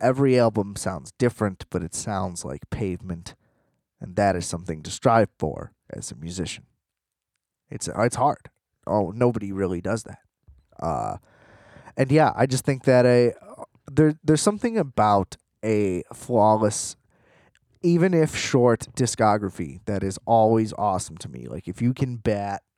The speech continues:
super so-, like, if you're batting a thousand, that's insane. You know what I mean? Like, Kanye did it for eight records. You know, and then we got to, we got a little later on,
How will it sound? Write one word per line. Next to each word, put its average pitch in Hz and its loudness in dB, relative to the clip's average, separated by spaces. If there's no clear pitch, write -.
super 110 -2
so-, - -10
like, 131 -4
if 131 -4
you're 175 4
batting 135 0
a 92 -8
thousand, 117 -4
that's 98 -8
insane. - -16
You 131 -2
know 131 4
what 120 2
I 107 2
mean? 104 -2
Like, 92 -4
Kanye 117 -2
did 101 0
it 95 -6
for - -6
eight 117 -4
records. - -12
You 120 0
know, 92 -4
and 117 -6
then 98 -6
we 104 -2
got 87 -6
to, 78 -8
we 123 -8
got - -4
a - -6
little 64 -4
later - -8
on, 71 -10